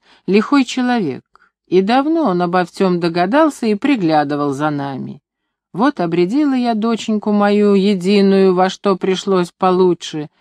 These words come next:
вывела её за ворота, а за углом тройка ждала. Села она, свистнул Максим, поехали.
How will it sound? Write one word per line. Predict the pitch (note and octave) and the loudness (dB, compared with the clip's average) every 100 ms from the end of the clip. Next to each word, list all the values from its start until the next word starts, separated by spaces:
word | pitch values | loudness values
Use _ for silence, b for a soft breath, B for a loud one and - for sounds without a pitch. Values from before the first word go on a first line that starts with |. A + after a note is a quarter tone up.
| b b b | b b b
вывела | D3 G#3 E4 D4 G#3+ | -2 4 4 6 4
её | F#3+ F3 E3+ D#3 | 6 6 4 0
за | D#3 | -2
ворота, | D#3+ E3 D3+ C3 - - - _ _ - | 0 0 0 -6 -10 -20 -20 _ _ -4
а | D3 | -2
за | C#3+ D#3 | 0 2
углом | D#3+ D3+ G#3+ D#4 C#4+ b b | 2 2 2 2 0 b b
тройка | - G3 G#3 G3 F#3+ | 0 2 4 2 0
ждала. | D#3+ E3 F3 E3 D#3 D3+ C#3+ _ _ | -2 -2 0 0 -2 -4 -14 _ _
Села | _ - F#3 B3 A#3 A#3 | _ -6 -2 0 2 2
она, | A3+ G#3+ G#3+ G#3 _ _ _ _ | 2 0 -2 -4 _ _ _ _
свистнул | - D#3+ F#3 C4 - A#3+ | -4 0 2 0 0 0
Максим, | A3+ G#3+ G#3 - G#3 G3+ G3 F3+ _ | 2 2 0 -4 -2 0 -2 -6 _
поехали. | C#3+ D3+ C3 B2+ - A#2 B2 B2 | -2 0 -2 -4 -8 -16 -16 -18